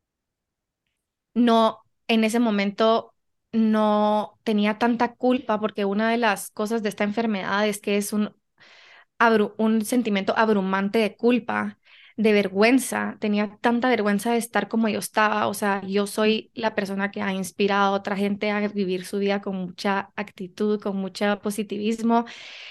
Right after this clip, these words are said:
y estar en un lugar tan oscuro. No tenía un pensamiento positivo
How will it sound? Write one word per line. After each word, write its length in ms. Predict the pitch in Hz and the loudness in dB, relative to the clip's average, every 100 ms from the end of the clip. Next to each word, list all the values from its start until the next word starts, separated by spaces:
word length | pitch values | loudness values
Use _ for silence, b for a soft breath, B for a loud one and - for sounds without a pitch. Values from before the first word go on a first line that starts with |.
| B B | B B
y 160 | 233 | 2
estar 240 | 214 208 214 | 2 2 2
en 140 | 226 | 4
un 100 | 247 | 4
lugar 340 | 254 233 233 - | 4 4 2 -2
tan 200 | 226 226 | -2 0
oscuro. 360 | 220 - 254 220 | -2 -2 0 2
No 120 | 208 | 2
tenía 340 | 220 233 226 - | 2 0 0 2
un 360 | 294 285 294 - | 6 6 4 2
pensamiento 480 | 269 247 214 208 214 | 2 2 2 2 0
positivo 680 | 240 - 220 220 233 233 | -4 -4 0 2 2 0